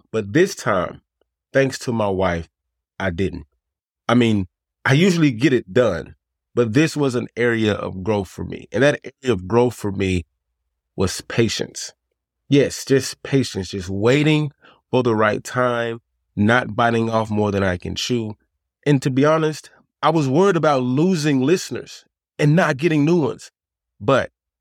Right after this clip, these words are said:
she gave me a different perspective. And for that, I am grateful. That also leads us into our topic for today. So as I welcome you back today,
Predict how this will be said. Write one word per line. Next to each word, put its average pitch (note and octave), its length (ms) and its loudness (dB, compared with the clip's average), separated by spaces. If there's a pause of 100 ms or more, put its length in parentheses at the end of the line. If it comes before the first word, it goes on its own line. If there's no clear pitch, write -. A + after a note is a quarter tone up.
she - 260 -8
gave C#3+ 340 2
me C#3 180 4
a G#2+ 60 -2
different A#2 480 -2
perspective. A2 500 -6 (640)
And A#2 180 -2
for G#2+ 120 -8
that, A2+ 340 2 (560)
I G#2 60 2
am G2+ 180 2
grateful. - 480 -4 (640)
That A#2+ 140 2
also C#3+ 420 2
leads C3 400 0
us F#2 380 -6 (260)
into B2 360 2
our G2+ 120 2
topic G2 580 -4
for F2+ 440 -2 (480)
today. F#2 320 -2 (1300)
So - 140 -4
as D3+ 260 0
I F3 120 4
welcome F3 400 2
you F3 160 0
back D3 340 0
today, B2+ 580 0